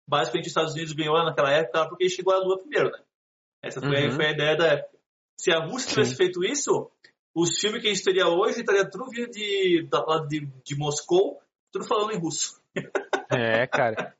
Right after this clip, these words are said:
Speaker 2: E o que
Speaker 1: Seria
Speaker 2: ia
Speaker 1: bizarro.
Speaker 2: estudar era russo.
Speaker 1: Sim.
Speaker 2: Ainda bem que os Estados Unidos ganhou, cara, porque russo é uma língua do diabo, velho. É
Speaker 1: É uma
Speaker 2: muito
Speaker 1: língua do diabo.
Speaker 2: difícil, mano.
Speaker 1: É, é, é, é
Speaker 2: Cara
Speaker 1: horrível.
Speaker 2: do céu. Inglês é mais fácil, velho.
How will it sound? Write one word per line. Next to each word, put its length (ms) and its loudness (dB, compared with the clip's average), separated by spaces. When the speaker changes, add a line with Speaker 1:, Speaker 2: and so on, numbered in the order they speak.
Speaker 2:
E 580 -2
o 40 -4
que 120 -16
Speaker 1:
Seria 220 2
Speaker 2:
ia 60 -2
Speaker 1:
bizarro. 380 2
Speaker 2:
estudar 440 0
era 200 2
russo. 400 -14
Speaker 1:
Sim. 800 -2
Speaker 2:
Ainda 300 2
bem 340 -2
que 80 -12
os 40 -12
Estados 200 -8
Unidos 180 -14
ganhou, 280 -6
cara, 220 0
porque 160 -10
russo 260 -8
é 40 -10
uma 100 -4
língua 160 -8
do 80 -10
diabo, 380 -2
velho. 120 -8
É 120 4
Speaker 1:
É 40 0
uma 100 0
Speaker 2:
muito 120 0
Speaker 1:
língua 60 -6
do 80 -2
diabo. 140 -4
Speaker 2:
difícil, 320 0
mano. 240 2
Speaker 1:
É, 40 -4
é, 520 2
é, 20 4
é 160 2
Speaker 2:
Cara 300 4
Speaker 1:
horrível. 180 -6
Speaker 2:
do 40 -12
céu. 200 -4
Inglês 400 0
é 40 0
mais 220 -4
fácil, 420 0
velho. 160 -16